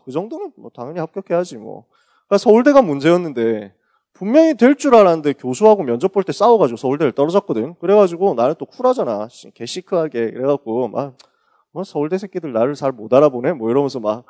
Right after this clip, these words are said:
"뭐, 연대 가지 뭐." 이랬는데 돈이 없네. 아이엠에프 때문에 등록금이 없었어. 그런데다가 류광수 목사님 면담을 했거든. 면담을 했더니, 그때는 청소년들 면담을 할 기회가 조금씩 있었어요. 그래가지고 면담을 했더니 유 목사님 나보고 뭐라 하냐면은, "수고했다.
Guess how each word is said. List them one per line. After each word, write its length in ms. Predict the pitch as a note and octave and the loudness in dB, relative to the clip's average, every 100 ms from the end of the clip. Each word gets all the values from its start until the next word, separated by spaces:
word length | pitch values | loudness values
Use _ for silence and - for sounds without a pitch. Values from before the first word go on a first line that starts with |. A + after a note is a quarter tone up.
| _ _ - | _ _ -8
"뭐, 100 | A3+ | -2
연대 200 | F3 D#3+ | -2 0
가지 260 | F#3+ D3+ G3+ | 2 2 2
뭐." 120 | D3 | 0
이랬는데 260 | C#3 A3 E3+ | 4 2 2
돈이 260 | - C3+ F#3+ | -2 2 2
없네. 300 | G#2+ A#2 G3 _ - | 2 2 0 _ -4
아이엠에프 420 | A2 C3+ D#3 D3 | 2 6 6 2
때문에 300 | - A2 C3+ | -6 -4 -4
등록금이 380 | F3 F#3+ B3 D#3+ | -4 -6 -4 -4
없었어. 400 | A2 C#3 C3 G2+ _ _ _ _ | -4 -8 -8 -10 _ _ _ _
그런데다가 640 | - C4 - C#4 A#3+ G#3 | 4 6 6 6 8 6
류광수 340 | D#3 F3 C4+ C4 | 6 6 4 4
목사님 240 | A3 G3 B2+ | 2 2 2
면담을 320 | C#3 A3 B3+ | 4 6 6
했거든. 400 | F#3+ B2+ A2 F#2+ _ _ _ _ | 2 0 -4 -6 _ _ _ _
면담을 380 | B2+ D#3+ A3 G3+ | 0 4 6 4
했더니, 500 | D#3+ D#3 F#3 D3 F#2+ | 2 0 0 -2 -4
그때는 280 | E3+ G3+ D3 | -2 -2 -2
청소년들 540 | C4 C#4 C4 G3+ C#3 | -6 -2 0 0 -2
면담을 420 | A#2 A2 C#3+ D#3+ D3+ | -6 0 0 0 -6
할 80 | |
기회가 260 | D#3+ C#3 C#3 | -6 -4 -2
조금씩 360 | C3 A2 A#2+ A2 | -4 -12 -16 -16
있었어요. 600 | C3 A2+ G#2 G#2 G2 G2 _ | -14 -12 -10 -10 -12 _ _
그래가지고 300 | D#3 F#3+ E3+ | -4 -4 -4
면담을 320 | A#2 B2 F#3 F3 | -6 -2 -2 -2
했더니 420 | D3+ D#3+ F#3+ F#2+ C#3+ | -4 -4 -4 -6 -4
유 40 | |
목사님 220 | A3 G#3+ | -2 -2
나보고 220 | A#2+ C3+ D3+ | 0 0 2
뭐라 220 | A#2 D3+ | 2 2
하냐면은, 380 | F#3 D3+ D3 A#2 _ _ _ | 0 -2 -2 -6 _ _ _
"수고했다. 560 | _ A#2+ B2+ C3 - | _ -6 -2 -2 -2